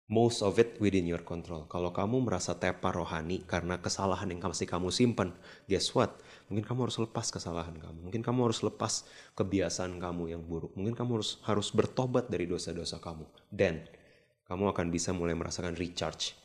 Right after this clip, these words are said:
secara spiritually. Right? Kedua, kekecewaan. Nah, kekecewaan ini kendalinya besar, tapi tidak sebesar kesalahan kamu. So, sepa-, sama seperti Musa,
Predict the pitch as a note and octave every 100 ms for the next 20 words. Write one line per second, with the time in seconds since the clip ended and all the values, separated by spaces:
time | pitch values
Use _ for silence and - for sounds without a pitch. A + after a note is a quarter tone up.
0 | - - E2 E2 - F2 E2 - - -
1 | - _ _ _ _ _ _ F2 A2+ -
2 | - - - - A2 A2 G#2 - - G#2
3 | A2+ - F#2 F2+ E2 D#2+ - A2 G2 A2
4 | A2+ A2 A2 G#2+ G#2+ D3 D#3 G#2 F#2+ F#2+
5 | A2+ C#3+ - - - - - A2 G#2 -
6 | E2 - - G#2+ - B2+ A2 E2+ - F2+
7 | E2+ G#2 G#2 G#2 E2+ E2 D#2+ D#2+ F2 E2
8 | D2+ F2 D#2 - - - _ - - -
9 | G#2+ A2 A#2 C3+ - - G2+ F#2 D#2+ -
10 | -